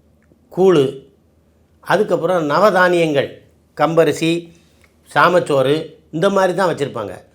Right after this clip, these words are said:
நான் சின்ன பிள்ளையா இருக்கும்போது, நீங்க நம்ப மாட்டீங்க, சத்தியமா சொல்றேன், எங்க கிராமத்துல தோசை சுட்டாங்கன்னா, அந்த நல்ல நாள் அன்னைக்கு பாக்கெட்டுக்குள்ள தோசையை போட்டு வெளியே வந்து அதை ரசிச்சு சாப்பிட்ட ஆட்களை நான் பார்த்துருக்கேன்.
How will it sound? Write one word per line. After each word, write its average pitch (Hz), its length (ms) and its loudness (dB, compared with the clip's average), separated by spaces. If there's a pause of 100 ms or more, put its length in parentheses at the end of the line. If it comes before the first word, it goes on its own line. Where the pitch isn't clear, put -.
(280)
நான் 123 220 -4
சின்ன 175 200 -4
பிள்ளையா 175 260 0
இருக்கும்போது, 156 340 -4
நீங்க 127 180 -6
நம்ப 127 220 -4
மாட்டீங்க, 139 560 -6
சத்தியமா 156 440 -2
சொல்றேன், 131 440 -4 (320)
எங்க 123 300 -2
கிராமத்துல 139 760 -4 (460)
தோசை 190 420 2 (100)
சுட்டாங்கன்னா, 135 760 -6 (520)
அந்த 123 280 -8
நல்ல 139 300 -2
நாள் 143 220 -4
அன்னைக்கு 101 480 -10 (460)
பாக்கெட்டுக்குள்ள 196 840 2
தோசையை 196 400 0
போட்டு 196 600 -4 (760)
வெளியே 220 380 2
வந்து 240 520 0
அதை 180 220 2
ரசிச்சு 170 640 -2
சாப்பிட்ட 165 360 0
ஆட்களை 151 340 -2
நான் 113 200 -8
பார்த்துருக்கேன். 107 520 -10